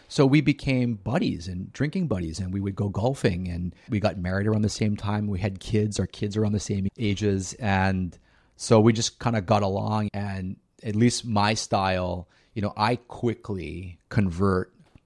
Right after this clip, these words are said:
friendships, and I, I like to have friends that I do business with, Evan. It's really important for me 'cause it's different now. But back then,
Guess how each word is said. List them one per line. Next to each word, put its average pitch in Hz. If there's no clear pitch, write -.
friendships, 104
and 90
I, 104
I 107
like 110
to 113
have 98
friends 98
that 98
I 90
do 87
business 87
with, 90
Evan. 87
It's 113
really 107
important 98
for -
me 101
'cause 98
it's 87
different 110
now. 80
But 92
back 185
then, 110